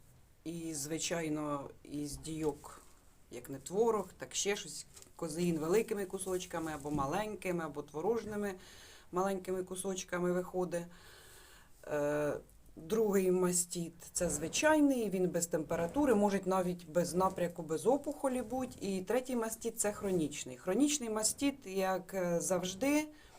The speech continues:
е, це недолічений звичайний або гострий мастит. Ну,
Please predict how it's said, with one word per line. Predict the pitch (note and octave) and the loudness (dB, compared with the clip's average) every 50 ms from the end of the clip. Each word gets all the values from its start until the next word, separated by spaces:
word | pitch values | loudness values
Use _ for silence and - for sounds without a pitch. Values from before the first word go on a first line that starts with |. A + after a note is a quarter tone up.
| - - - - - - - - - - - - - | -20 -20 -20 -20 -20 -20 -20 -20 -20 -20 -6 -2 0
е, | E3+ F3 F3 F3 | 0 0 2 4
це | - A3+ B3 C4 | 6 6 6 6
недолічений | B3 G#3+ F3+ G3 F#3+ F#3+ A3+ A#3+ - - A#3+ G#3 G#3 G#3 G3+ G3 F#3+ F3 | 4 2 2 2 2 2 2 0 0 0 0 2 2 2 2 2 0 -2
звичайний | D#3+ D#3+ F3 F3+ F3+ - A3+ A3+ A#3 A3+ G#3+ G#3 G#3 G3 F#3+ - - - - - | -2 -2 -2 -2 0 2 2 2 2 2 0 0 0 0 -2 -4 -6 -12 -8 -4
або | - C#3+ D#3 D3+ D#3 D3+ F3 F#3 G3 G3 G3 F#3+ F#3 D#3 - - | -2 0 0 -2 -2 -2 2 2 4 4 4 4 4 2 2 -2
гострий | - D3 D#3+ D#3+ D3+ - - - C#3+ C#3+ | -8 -4 -4 -4 -4 -4 -6 -6 -6 -4
мастит. | C#3 C3+ C3 C3 - - - - A#2 - - - - - - - - _ _ _ | -4 -4 -4 -4 -6 -6 -6 -12 -14 -16 -16 -20 -20 -20 -20 -20 -20 _ _ _
Ну, | - G3+ A3 G#3+ F3+ | -4 -2 -2 -2 -2